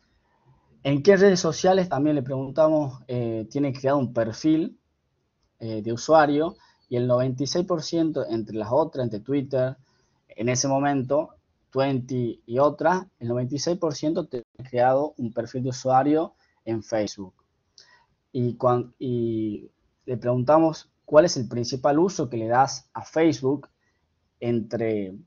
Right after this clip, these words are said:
conocer las actividades de otros contactos, subir videos, chatear. El veintiuno, el veintisiete por ciento, eh, puso, eh, compartir intereses, ya sea música, video,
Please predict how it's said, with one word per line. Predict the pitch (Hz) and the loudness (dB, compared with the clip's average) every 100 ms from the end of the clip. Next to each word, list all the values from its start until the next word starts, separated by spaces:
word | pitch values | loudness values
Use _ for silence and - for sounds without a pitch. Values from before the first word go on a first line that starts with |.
| _ _ - | _ _ -2
conocer | 123 123 123 156 | 0 2 2 2
las | 139 | 2
actividades | 123 131 135 139 135 | 0 -2 2 2 2
de | |
otros | 131 131 - | -2 -4 -6
contactos, | 123 127 131 156 147 131 135 127 120 _ _ | -4 0 2 2 2 -2 -4 -4 -4 _ _
subir | - 120 131 131 | -10 0 0 2
videos, | 131 151 147 143 123 110 - | 2 2 4 2 0 -6 -10
chatear. | - 107 120 139 139 120 - _ _ _ _ | -8 -6 0 2 2 -2 -10 _ _ _ _
El | 120 | -4
veintiuno, | 127 131 127 160 175 | -2 -2 -2 -2 -2
el | 135 | -2
veintisiete | 123 127 131 180 180 | -2 -4 -4 -4 -4
por | 175 131 | -4 -6
ciento, | 123 147 156 156 185 233 - _ _ - | -4 -4 -2 -2 -2 -4 -10 _ _ -12
eh, | 123 117 110 104 85 - _ _ _ _ | -8 -6 -8 -10 -12 -20 _ _ _ _
puso, | - 151 139 143 165 208 _ _ - | -4 -2 -2 -2 -2 -6 _ _ -16
eh, | 127 131 - | -14 -14 -8
compartir | 131 120 120 120 147 131 | -4 -2 0 0 0 0
intereses, | 123 117 120 113 110 | 0 -2 -2 -2 -4
ya | 110 | -6
sea | 107 120 | -2 -2
música, | 110 117 120 120 110 113 | -2 -2 -4 -6 -8 -6
video, | 107 113 120 131 127 | -4 -2 0 -2 -4